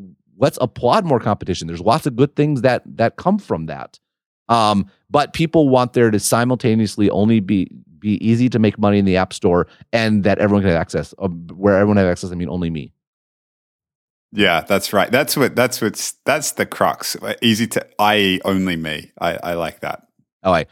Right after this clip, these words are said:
Speaker 1: Uh, sounds good. We went long, um, went, uh, but it was, uh, good talking as always. And, uh, we will, oh, next week is Thanksgiving. Happy Thanksgiving, James.
Speaker 2: A happy Thanksgiving
Speaker 1: In the
Speaker 2: to you
Speaker 1: United
Speaker 2: as well,
Speaker 1: States.
Speaker 2: Ben.
Speaker 1: Uh, so, uh,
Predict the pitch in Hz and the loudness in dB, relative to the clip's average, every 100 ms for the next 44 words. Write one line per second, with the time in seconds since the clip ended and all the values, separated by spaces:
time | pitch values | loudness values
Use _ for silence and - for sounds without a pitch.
0 | _ - 117 117 107 104 - _ _ - | _ -4 0 2 4 2 -2 _ _ -4
1 | 131 113 95 123 143 123 117 117 110 107 | 0 2 2 4 4 4 4 2 0 2
2 | 101 98 104 101 - - 95 87 87 85 | 4 4 2 0 -2 -6 0 0 0 -2
3 | 80 90 - _ 98 90 87 80 _ 95 | -4 -8 -8 _ -6 -6 -6 -14 _ -20
4 | 87 85 98 107 95 87 87 92 95 - | -18 -18 -12 -12 -10 -10 -6 -4 -6 -8
5 | 90 87 85 73 87 82 80 80 - _ | -14 -14 -14 -16 -10 -6 -6 -8 -12 _
6 | _ 110 127 127 120 139 113 117 131 - | _ 0 4 4 4 4 2 0 0 0
7 | 123 - 110 117 117 117 107 104 98 101 | -2 -2 0 0 2 2 0 -2 -4 -4
8 | 95 95 98 110 - _ _ _ _ _ | -2 -2 -4 -8 -18 _ _ _ _ _
9 | _ - 87 90 101 101 101 - - 107 | _ -6 -4 -4 -6 -6 -6 -6 -4 0
10 | 127 120 113 107 117 104 104 101 113 107 | 2 2 2 0 0 0 0 -4 -2 2
11 | 95 90 - 120 107 95 101 95 | 2 2 0 2 4 4 4 2